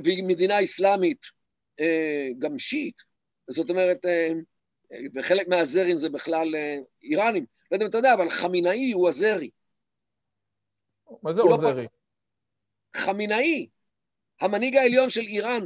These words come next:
Speaker 1: הוא לא
Speaker 2: כן.
Speaker 1: פרסי. הוא מדבר פרסית ברחוב, בבית הוא מדבר, אה, אז-, אה, אה, אזרי, אוקיי? אה, אז, אז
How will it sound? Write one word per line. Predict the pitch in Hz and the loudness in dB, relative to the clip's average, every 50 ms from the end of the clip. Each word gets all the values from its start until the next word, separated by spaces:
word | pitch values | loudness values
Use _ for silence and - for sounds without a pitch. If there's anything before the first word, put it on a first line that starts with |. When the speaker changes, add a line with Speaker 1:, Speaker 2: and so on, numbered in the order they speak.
| - | -6
Speaker 1:
הוא | - 196 214 | -8 2 4
לא | 233 247 240 | 4 4 4
Speaker 2:
כן. | 180 | 2
Speaker 1:
פרסי. | 180 202 - - - - _ _ _ _ _ _ _ _ _ _ _ _ _ _ _ _ _ _ _ _ | 0 0 0 -4 -12 -20 _ _ _ _ _ _ _ _ _ _ _ _ _ _ _ _ _ _ _ _
הוא | - 175 | -2 0
מדבר | 175 170 202 285 330 320 | 2 6 6 6 6 6
פרסית | 320 302 285 - - 247 226 185 | 2 0 0 -4 -6 -6 -2 0
ברחוב, | 190 185 165 - - 262 277 247 175 165 | 0 0 0 4 4 6 6 6 4 2
בבית | 147 143 151 147 165 190 220 214 | 0 0 0 2 4 2 2 2
הוא | 254 | 0
מדבר, | 240 233 226 208 247 247 240 233 233 233 | -4 -2 2 2 2 2 2 0 -2 -2
אה, | 233 226 214 220 | -2 -2 -2 -2
אז-, | 196 196 208 - - | -4 -4 -8 -8 -6
אה, | 165 175 165 - | -4 -4 -4 -6
אה, | 143 151 - | -10 -10 -8
אזרי, | - 156 143 - 233 285 294 240 175 123 - _ _ _ _ _ _ _ _ _ _ _ _ _ _ _ | -6 -6 -2 4 4 4 4 4 0 -8 -12 _ _ _ _ _ _ _ _ _ _ _ _ _ _ _
אוקיי? | - 240 - 254 269 269 277 - _ _ _ _ _ _ _ _ - | -4 0 2 2 2 2 0 -4 _ _ _ _ _ _ _ _ 0
אה, | 175 196 196 196 196 190 190 - | 2 2 4 4 4 2 2 2
אז, | 185 175 156 - | 0 0 0 -2
אז | 190 170 151 | -4 -6 -6